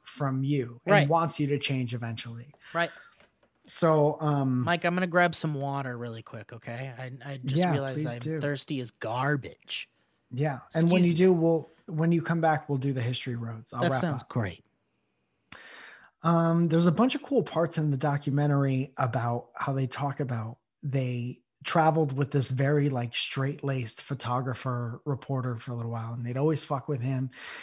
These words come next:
Speaker 1: And they talk about how dangerous it was to travel with the Beatles, especially for a loser photographer. They were just always in danger of getting trampled,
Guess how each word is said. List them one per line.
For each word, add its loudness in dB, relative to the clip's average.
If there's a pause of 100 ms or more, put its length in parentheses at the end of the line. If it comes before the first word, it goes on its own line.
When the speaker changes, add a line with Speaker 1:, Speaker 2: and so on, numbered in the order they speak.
(140)
Speaker 1:
And 0
they 4
talk 0
about 0
how 2
dangerous 2
it -8
was -2
to -6
travel -4
with -6
the -8
Beatles, -10
especially -4
for -6
a -8
loser -2
photographer. -10 (640)
They 4
were 6
just 4 (100)
always 8
in 4
danger 0 (320)
of 4
getting -2
trampled, -2